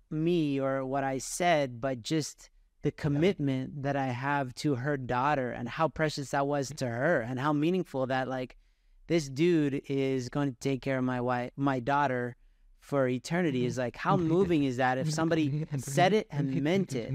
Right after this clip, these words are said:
and can live up to it? Like, now everybody listening, imagine you could go to the parents of your spouse or your future spouse and look them in the eye and say, "I will take care of your child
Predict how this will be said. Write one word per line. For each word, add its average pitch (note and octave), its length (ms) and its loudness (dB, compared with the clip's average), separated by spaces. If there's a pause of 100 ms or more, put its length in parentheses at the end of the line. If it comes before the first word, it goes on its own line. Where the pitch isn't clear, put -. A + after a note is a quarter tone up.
(200)
and E3 200 2
can D3+ 280 0
live C#3+ 240 2
up F3+ 260 2
to A#2+ 220 -6
it? G2 160 -10 (160)
Like, C#3+ 200 -4
now D#3+ 380 0
everybody D#3+ 400 2
listening, D3+ 400 0
imagine D3+ 400 2
you D#3 140 0
could C#3 120 -6
go D3+ 160 2
to C#3+ 140 -4
the B2 80 -4
parents D3 460 -2 (380)
of C3+ 160 0
your C3 440 2
spouse C#3 540 0
or C3+ 120 -4
your B2+ 160 -2
future D3 380 -4
spouse C3 480 -4 (380)
and D3 140 -2
look E3+ 180 4
them D3+ 160 4
in C#3+ 60 2
the C#3 140 2
eye C3+ 140 2
and B2+ 120 -2
say, B2+ 200 -4
"I C3 160 0
will D#3+ 160 0
take C#3+ 240 -2
care C3+ 260 -2
of A#2+ 100 -4
your C3+ 460 0
child B2 680 -4